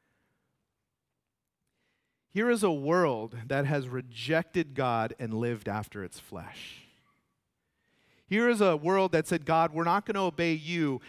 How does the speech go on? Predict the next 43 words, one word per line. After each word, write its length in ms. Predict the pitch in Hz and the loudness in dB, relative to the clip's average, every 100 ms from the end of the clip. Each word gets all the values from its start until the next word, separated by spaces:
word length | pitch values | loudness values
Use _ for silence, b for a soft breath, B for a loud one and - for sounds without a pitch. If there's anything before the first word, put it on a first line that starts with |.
| B | B
We're 140 | - 175 | 0 0
gonna 240 | 185 175 | 2 2
obey 300 | 160 160 160 | 2 2 2
our 180 | 156 151 | 2 2
own 220 | 160 151 | 0 -4
flesh 680 | - - 170 139 - - - B B | -8 -2 -2 -2 -6 -10 -10 B B
and 120 | 151 | -4
pursue 380 | 165 156 - 175 | -2 -4 -4 -2
the 100 | 156 | 0
desires 600 | 147 135 156 175 170 151 | 0 2 2 2 0 -2
of 100 | 143 | -2
our 100 | 135 | -4
flesh 460 | - 135 113 107 - B | -4 -4 -4 -6 -12 B
and 140 | 165 | -2
pursue 440 | 160 165 - 190 185 | -2 -6 -4 -4 0
the, 220 | 165 139 B B | 2 0 B B
the, 200 | 156 147 147 | 2 2 2
the 100 | 160 | 0
indulgence 560 | 156 165 185 175 170 | 0 2 2 2 0
of 140 | 165 147 | 0 0
our 120 | 139 | -2
flesh. 440 | - - 135 117 | -4 -2 -2 -2
We're 140 | 156 185 | -2 0
gonna 160 | 233 | 4
lift 240 | 196 202 - | 4 4 2
up 120 | 196 | 0
our 200 | 180 175 | 2 2
own 160 | 190 170 | 2 0
flesh 360 | - 208 220 | 0 2 2
as 140 | 190 147 | 0 0
God 240 | 160 156 | 2 2
and 100 | 147 | 0
worship 380 | 160 196 190 - | 0 0 -2 -2
ourselves 540 | 165 - 202 196 165 | -4 0 2 2 0
and 100 | 156 | -4
our 100 | 156 | -2
own 240 | 165 233 220 | 0 0 0
wants 300 | 180 156 165 | 0 0 -4
and 80 | |
our 100 | 156 | -2
own 220 | 175 202 196 | 0 0 -2
needs. 320 | 220 220 | -2 -2
And 100 | 147 | -2